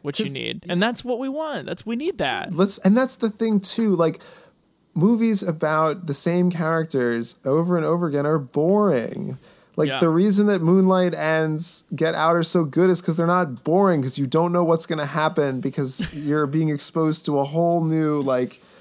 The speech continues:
Speaker 2: s-, thing, like, a whole new worldview.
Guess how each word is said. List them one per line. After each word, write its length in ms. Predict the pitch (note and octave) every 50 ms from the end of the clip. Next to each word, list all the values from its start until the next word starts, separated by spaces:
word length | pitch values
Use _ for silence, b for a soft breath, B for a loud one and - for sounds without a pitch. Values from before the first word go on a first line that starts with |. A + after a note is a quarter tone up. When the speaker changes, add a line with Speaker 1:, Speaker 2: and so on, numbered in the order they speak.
| b b b b b b b b b -
Speaker 2:
s-, 100 | - -
thing, 560 | - _ - G#3+ B3+ C#4+ B3 E3 B2 A#2 A#2+
like, 160 | B2+ B2+ B2+
a 140 | C#3+ D3+ D#3+
whole 340 | F3 F3 G3 G3+ G3+ G3+ G3
new 460 | F#3+ F#3+ F#3+ F#3 F3+ F3+ F3+ G3 G3
worldview. 1120 | G3+ F#3+ C#3+ C3 F#3+ C4+ F#4 G4+ G#3 D3 C3 - B2 B2 A#2+ - - - - - E3